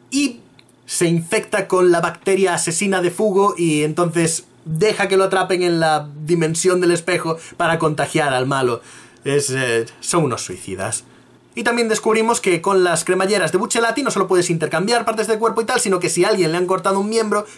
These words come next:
puede ponerle una cremallera para volverlo a dejar ahí, aunque según su afirmación quedará un poco más corto después. No termino de entender si es porque al irse la cremallera se,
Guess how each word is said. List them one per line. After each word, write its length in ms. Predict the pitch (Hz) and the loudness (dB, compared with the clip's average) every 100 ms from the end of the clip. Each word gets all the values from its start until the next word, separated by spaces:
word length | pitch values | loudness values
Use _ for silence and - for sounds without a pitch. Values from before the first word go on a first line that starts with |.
| - | 0
puede 160 | 226 | 0
ponerle 300 | 202 196 196 | 2 2 2
una 180 | 196 190 | 2 2
cremallera 460 | 185 190 185 185 175 | 2 2 2 2 2
para 140 | 165 | 2
volverlo 380 | 147 147 147 143 | 2 2 0 0
a 40 | |
dejar 260 | 135 131 143 | -2 -2 0
ahí, 200 | 170 180 - - | 2 0 -6 -4
aunque 320 | 190 247 247 | -2 0 0
según 360 | 233 160 175 190 | 0 2 2 2
su 80 | 175 | 0
afirmación 540 | 196 220 170 196 220 | 0 0 0 0 0
quedará 220 | 180 170 | 2 0
un 100 | 202 | 0
poco 160 | 202 208 | 0 0
más 220 | 180 - | 0 0
corto 300 | 190 180 180 | 0 2 2
después. 400 | 151 - - 101 | 0 -2 -6 -6
No 80 | 131 | -6
termino 240 | 151 151 | -2 0
de 60 | 139 | 0
entender 300 | 131 139 120 | -2 -4 -2
si 80 | 131 | -4
es 80 | |
porque 340 | 127 110 113 - - - | -4 -6 -6 -8 -14 -12
al 140 | - 139 | -2 0
irse 180 | 135 147 | 0 0
la 120 | 131 | 0
cremallera 640 | 143 135 139 139 123 117 - - - - | -2 -2 0 0 0 -4 -8 -20 -20 -12
se, 360 | - 113 135 | -4 0 -2